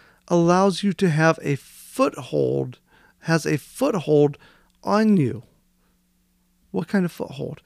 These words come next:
A foothold of hate. Anger leads to hate. So we have to let go of all anger in our life,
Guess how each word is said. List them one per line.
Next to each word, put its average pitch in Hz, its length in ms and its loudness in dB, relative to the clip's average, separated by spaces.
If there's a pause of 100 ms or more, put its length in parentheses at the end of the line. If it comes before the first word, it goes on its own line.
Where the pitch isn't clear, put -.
(300)
A 143 100 -6
foothold 196 600 -4
of - 180 -12
hate. - 680 -8 (1400)
Anger 240 560 0
leads 185 520 -4
to 170 100 0
hate. 147 180 -2
So 135 80 -10
we 226 200 2
have 220 180 0
to 160 80 4
let 160 640 -6
go 170 440 6
of 151 160 2
all 214 600 2 (100)
anger 190 680 2 (640)
in 226 260 4 (100)
our 175 260 6
life, 165 920 -2